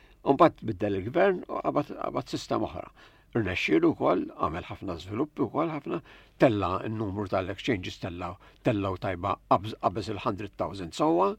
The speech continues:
għamel u, U dak li bdejna aħna,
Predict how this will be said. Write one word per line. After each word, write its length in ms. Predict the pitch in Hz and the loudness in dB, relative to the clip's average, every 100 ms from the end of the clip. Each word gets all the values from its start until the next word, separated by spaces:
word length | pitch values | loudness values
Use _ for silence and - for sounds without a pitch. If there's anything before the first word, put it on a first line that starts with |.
| - - - - | -10 -20 -20 -2
għamel 320 | - 147 165 - | 0 2 0 0
u, 160 | - 131 139 143 139 139 - - - | 6 8 8 6 4 0 -6 -12 2
U 60 | 151 | 6
dak 220 | 147 - | 6 6
li 140 | 127 123 | 2 2
bdejna 400 | 113 143 117 117 | 6 4 6 2
aħna, 260 | 113 113 | 2 2